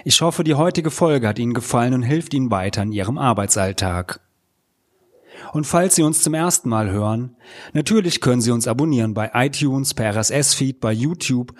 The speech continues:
oder mit jedem gängigen Podcatcher. Und natürlich würden wir uns über eine positive Bewertung freuen, wenn Ihnen diese Folge gefallen hat.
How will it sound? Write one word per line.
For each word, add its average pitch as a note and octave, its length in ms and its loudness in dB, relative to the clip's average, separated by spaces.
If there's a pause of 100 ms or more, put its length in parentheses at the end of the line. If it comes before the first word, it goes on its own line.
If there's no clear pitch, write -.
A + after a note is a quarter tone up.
(220)
oder D#3+ 260 4
mit D#3 160 -2
jedem A#2 300 0
gängigen G#2 420 -2
Podcatcher. F#2+ 880 -4 (880)
Und D3 120 0
natürlich F3 480 2
würden C3 260 4
wir B2 80 2
uns B2 140 0
über A#2 120 -2
eine A#2 120 -2
positive A#2 580 0
Bewertung B2+ 520 0
freuen, G#2 460 -2 (380)
wenn D3 240 4
Ihnen C3 140 2
diese G#2+ 200 0
Folge G2+ 400 -2
gefallen A2 540 2
hat. - 320 -6